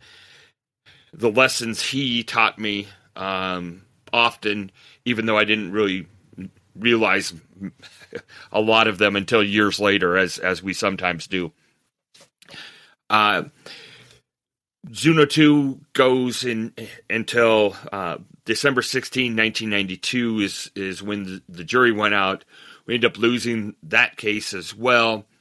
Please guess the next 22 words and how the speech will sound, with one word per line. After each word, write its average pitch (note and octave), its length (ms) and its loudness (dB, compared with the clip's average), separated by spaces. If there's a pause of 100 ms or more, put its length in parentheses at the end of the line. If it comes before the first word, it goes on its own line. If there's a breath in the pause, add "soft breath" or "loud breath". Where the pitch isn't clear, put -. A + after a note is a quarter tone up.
(680 soft breath)
I B2 120 2
worked B2+ 440 4
on A2+ 460 0 (100)
all C3 340 4
of G#2+ 120 0
the A2 140 0
appeals, A2+ 920 -2 (140)
um, F#2+ 360 -6
for A2 140 -4
the G#2 120 -2
next G#2+ 260 0
several A2+ 400 2
years G#2+ 640 0 (460 loud breath)
on A2 200 -4
the G#2 100 -4
case, G2 420 -2
all A2 180 0
of F#2+ 120 -6
which G#2+ 280 -2
were, G2+ 400 4 (600 loud breath)
uh, F#2+ 340 2 (1000)
denied. G#2+ 760 0